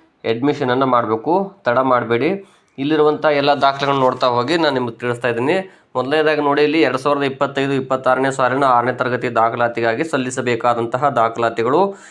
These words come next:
ಇಲ್ಲಿ ಮೊದಲನೇದಾಗಿ ಮೂಲ ವರ್ಗಾವಣೆ ಪ್ರಮಾಣ ಪತ್ರ ಅಂದರೆ ಟಿ ಸಿಯನ್ನು ತಾವು ಸಿದ್ಧವಾಗಿಟ್ಕೋಬೇಕು. ಐದನೇ ತರಗತಿ ಅಂಕಪಟ್ಟಿ ಅತ್ತು-, ಮತ್ತು ಇಲ್ಲಿ ಐದನೇ ತರಗತಿ ಅಂಕಪಟ್ಟಿ ಅಂದ ಕೂಡಲೇ ಅದು ಒರಿಜಿನಲ್ ಅಲ್ಲ, ಜೆರಾಕ್ಸ್ ಕೇಳ್ತಾರೆ. ಆದರೆ ಇಲ್ಲಿ ಟಿ ಸಿಯನ್ನು,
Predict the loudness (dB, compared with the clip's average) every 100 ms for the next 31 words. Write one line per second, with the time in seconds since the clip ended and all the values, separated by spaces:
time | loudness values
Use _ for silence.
0 | -10 -4 0 2 2 2 2 2 0 2
1 | 2 4 2 2 0 0 -2 0 0 0
2 | -2 0 0 0 -6 -14 -6 0 0 0
3 | -4 -2 2 2 2 0 0 2 0 -2
4 | -4 0 0 0 -2 0 2 2 0 0
5 | -2 -10 _ -2 0 2 2 2 2 0
6 | 2 0 0 -2 -2 -4 -2 -4 -4 -8
7 | -6 -4 -2 -4 -4 -10 -6 0 2 2
8 | 0 -2 -2 -2 -2 0 0 0 -2 -2
9 | -4 -2 -4 -4 -4 -2 0 0 0 0
10 | 0 0 0 0 0 0 -2 -4 -4 0
11 | 0 0 -2 -8 -10 -2 0 0 0 0
12 | 0 -2 -4 -8 -20 _ -6 -4 2 2
13 | 4 2